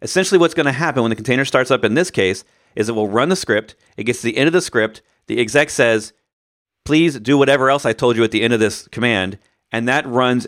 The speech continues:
your daemon, your, your MySQL daemon in the foreground so that it stays running. Now, what this script does is all the things you probably didn't realize were happening in the background when you started a database container. It creates the default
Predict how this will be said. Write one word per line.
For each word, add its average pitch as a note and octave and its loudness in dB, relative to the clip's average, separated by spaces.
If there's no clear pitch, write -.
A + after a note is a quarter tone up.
your A2 0
daemon, G#2+ -2
your, G#2 -2
your G#2 -2
MySQL A2+ -2
daemon G2+ 0
in A#2+ -2
the C#3 2
foreground A2+ 0
so A2+ -2
that A2 2
it G#2+ -4
stays A#2 0
running. F2+ -6
Now, B2 -2
what C3 0
this D3+ -2
script A#3 -2
does G2 -2
is A#2 -6
all F3 2
the G3+ 4
things F3+ 0
you D#3+ 0
probably E3 0
didn't C3+ 0
realize B2+ 2
were A2 -2
happening B2+ -2
in A#2 -2
the A2 2
background A#2+ 2
when A2 -2
you G#2 -4
started A2 0
a G2 -2
database A2 0
container. A#2+ -4
It A2 -4
creates A2 0
the B2 -2
default B2 -2